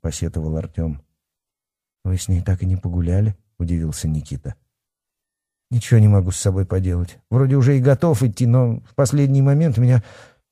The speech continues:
будто что-то останавливает". Оксана снова что-то выкрикнула,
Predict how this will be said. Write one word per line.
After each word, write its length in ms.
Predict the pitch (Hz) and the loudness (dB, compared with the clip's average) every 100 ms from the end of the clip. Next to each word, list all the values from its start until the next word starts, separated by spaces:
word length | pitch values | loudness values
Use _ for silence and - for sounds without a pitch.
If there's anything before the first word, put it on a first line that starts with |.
| _ | _
будто 220 | 110 - | -12 -8
что-то 300 | - - - 117 | -6 -6 0 0
останавливает". 1120 | - 131 131 95 76 76 67 69 67 - _ _ _ _ _ _ _ _ _ _ _ _ _ _ _ _ _ | 2 2 2 2 -2 -8 -8 -10 -14 -20 _ _ _ _ _ _ _ _ _ _ _ _ _ _ _ _ _
Оксана 480 | 117 104 - 196 185 | -4 -2 4 4 4
снова 300 | - 160 156 | 2 2 0
что-то 260 | - 143 131 | 0 0 2
выкрикнула, 720 | 156 190 190 151 185 180 139 | 0 0 -4 -2 0 2 0